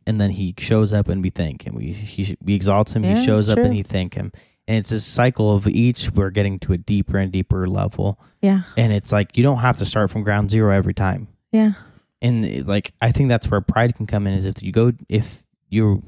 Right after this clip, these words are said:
Speaker 1: for some reason, think it's because of you, it, it really shuts you down. It,
Speaker 2: Yeah.
Speaker 1: it, like, it, it's like we call ourselves Open Waters. It's like putting floaties on us when,
Speaker 2: Mm-hmm.
Speaker 1: like,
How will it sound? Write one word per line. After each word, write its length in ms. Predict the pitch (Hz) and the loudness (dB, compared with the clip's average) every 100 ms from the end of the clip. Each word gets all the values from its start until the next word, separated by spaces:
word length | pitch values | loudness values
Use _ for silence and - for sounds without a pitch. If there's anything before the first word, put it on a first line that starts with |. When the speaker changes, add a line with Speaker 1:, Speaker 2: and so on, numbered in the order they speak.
| _ _ | _ _
Speaker 1:
for 120 | 123 | -2
some 320 | - 135 127 | 2 0 2
reason, 280 | 117 113 107 | 2 0 -2
think 200 | - 107 | -4 -4
it's 100 | 104 | -2
because 280 | - 107 104 | -2 -2 0
of 120 | 101 | 0
you, 220 | 98 110 120 | 2 2 2
it, 180 | 98 - - | 0 -2 0
it 200 | 120 101 - - _ _ _ | 0 0 -4 -18 _ _ _
really 280 | 113 139 123 | 0 2 0
shuts 340 | - 110 - 98 | -2 -6 -4 -8
you 60 | |
down. 240 | 90 104 110 | -4 -2 -2
It, 100 | 95 | 0
Speaker 2:
Yeah. 100 | 110 | 0
Speaker 1:
it, 180 | 107 - | 0 0
like, 240 | 117 - | -2 0
it, 200 | 123 98 | -4 -4
it's 220 | 104 127 127 | -4 -2 0
like 260 | 135 - _ _ _ - | 0 -2 _ _ _ -2
we 80 | 131 | 2
call 160 | 147 | 4
ourselves 300 | 143 143 131 | 4 4 2
Open 280 | - 135 120 | 2 2 2
Waters. 360 | 107 127 117 107 | 2 2 2 -2
It's 160 | - | -2
like 240 | 113 101 - | 0 0 0
putting 400 | 127 117 110 107 | 2 2 0 -4
floaties 480 | - 113 120 101 98 | 0 2 4 2 0
on 120 | 90 | -2
us 200 | 87 - | -4 -4
when, 320 | 95 95 - | -4 -2 -4
Speaker 2:
Mm-hmm. 80 | 226 | -2
Speaker 1:
like, 160 | - | -2